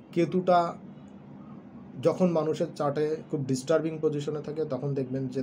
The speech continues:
তার লাইফে হঠাৎ উচ্চস্থান থেকে পতন হচ্ছে বা অনেক উপর থেকে পড়ে যাচ্ছে। হুম, এই জিনিসগুলো কিন্তু কেতু আমাদের জীবন দশাতে করায়। কেতু আসলে আমাদের লাইফের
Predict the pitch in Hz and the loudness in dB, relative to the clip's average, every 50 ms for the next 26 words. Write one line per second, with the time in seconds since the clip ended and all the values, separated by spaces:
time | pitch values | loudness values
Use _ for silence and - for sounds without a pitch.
0 | 127 - 131 135 135 135 127 - 123 117 120 123 123 - 139 131 127 123 123 - | -2 0 2 2 2 0 -2 -6 -6 -6 -6 -6 -4 -2 0 0 0 -2 -4 -4
1 | - 135 123 - 160 151 143 - 151 143 - - 151 135 - - 139 135 139 127 | -4 -4 2 4 4 4 4 2 -2 -4 0 0 -2 -2 0 -2 -2 -2 -2 -2
2 | 147 131 - 117 - 123 117 113 110 101 - - 101 98 98 - - - - - | -4 -4 -4 -6 -6 -6 -6 -6 -6 -8 -10 -12 -12 -12 -12 -14 -16 -16 -16 -8
3 | - - 160 170 170 160 151 156 143 156 147 - 147 156 156 - - 135 131 131 | -2 0 2 2 2 2 0 -2 -2 -2 -2 -2 -2 -2 -2 -2 -2 0 0 0
4 | 123 117 110 - - - 107 104 98 - - - - - - - - - - - | 0 -2 -6 -10 -10 -12 -12 -12 -14 -14 -16 -16 -16 -18 -18 -18 -20 -18 -18 -18
5 | - - - - - - - - - - 185 180 147 131 - - - - - - | -18 -18 -18 -18 -18 -18 -18 -18 -14 -10 -10 -10 -10 -10 -14 -18 -18 -18 -20 -4
6 | - - 180 185 147 165 170 170 165 165 160 180 185 180 - 175 170 196 190 196 | 4 6 8 8 8 6 2 2 0 0 2 2 2 2 2 0 -2 -2 -2 0
7 | - 147 147 165 175 156 143 143 143 143 151 139 139 131 131 135 139 135 139 131 | 0 0 2 2 2 2 2 2 2 2 2 2 2 0 0 0 0 0 -2 -4
8 | - - - 151 - - 113 98 - - - - - - - - - - - 170 | -4 -6 -6 -8 -6 -6 -8 -8 -10 -12 -16 -16 -18 -18 -18 -18 -12 0 0 0
9 | 165 - 180 170 160 151 143 165 165 175 180 160 143 139 139 139 143 151 143 135 | 2 2 2 2 2 2 2 2 4 6 6 6 4 0 -2 0 0 2 2 2
10 | 127 123 120 - - 151 156 156 | 0 0 -2 2 4 4 4 4